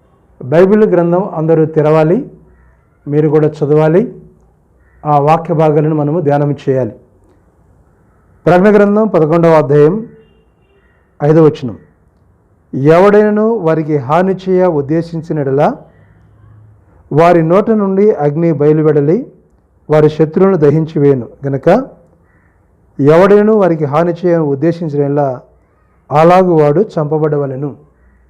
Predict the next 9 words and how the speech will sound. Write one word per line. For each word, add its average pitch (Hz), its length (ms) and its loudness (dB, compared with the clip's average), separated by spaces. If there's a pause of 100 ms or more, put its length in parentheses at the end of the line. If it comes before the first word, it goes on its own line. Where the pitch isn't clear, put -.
(120)
ప్రార్థన 147 360 -6
చేసుకుందాం. 127 420 -10 (1600)
ప్రేమ 185 160 4
కలిగిన 175 280 4
దేవా, 160 600 2
పరిశుద్ధుడా, 143 580 -6 (1700)
మీ 147 120 2
ఘనమైన 160 760 2
పరిశుద్ధమైన 139 800 -4